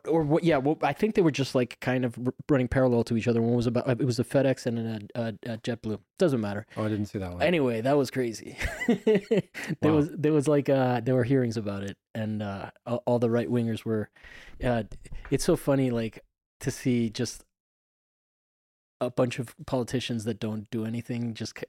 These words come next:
Speaker 1: get their shots in, <laughs> like, on either side. I'm not, like, I'm not trying to alienate anybody, but just, like,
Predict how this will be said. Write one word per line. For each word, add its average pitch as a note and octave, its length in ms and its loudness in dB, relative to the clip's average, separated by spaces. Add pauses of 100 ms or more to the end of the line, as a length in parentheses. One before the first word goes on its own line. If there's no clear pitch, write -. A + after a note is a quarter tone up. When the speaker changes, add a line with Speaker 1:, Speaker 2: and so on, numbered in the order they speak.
Speaker 1:
get A#2+ 280 -6
their A#2 240 -4
shots - 560 -6
in, B2+ 240 -6 (100)
<laughs> - 60 -6
like, - 260 -4
on D3+ 220 -2
either D3 240 -2
side. A#2+ 320 -4
I'm B2 100 -2
not, B2+ 260 -2
like, A#2 300 -4 (220)
I'm D#3+ 100 2
not D#3+ 140 2
trying E3 180 2
to C#3+ 140 0
alienate C#3+ 380 4
anybody, B2 420 2
but G#2+ 140 -4
just, - 200 -6
like, A2+ 300 -2